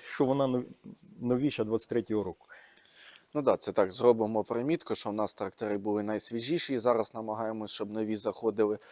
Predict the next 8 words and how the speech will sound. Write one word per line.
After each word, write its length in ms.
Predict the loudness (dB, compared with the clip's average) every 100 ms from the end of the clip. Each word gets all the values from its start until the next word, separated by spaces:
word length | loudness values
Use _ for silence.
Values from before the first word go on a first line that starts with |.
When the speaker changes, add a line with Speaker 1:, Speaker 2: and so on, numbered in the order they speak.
| -20 -20 -8
Speaker 2:
з 100 | -4
максимально 540 | -2 2 2 2 2 2
свіжим, 440 | 2 0 -2 -4
скажімо 340 | -4 -4 -4
так, 120 | -6 -2
терміном 480 | -2 -2 -4 -4
виробництва. 720 | 0 0 2 0 0 4 4 4 -2 -20 -20 -8
І 520 | -4 -2 0 2 0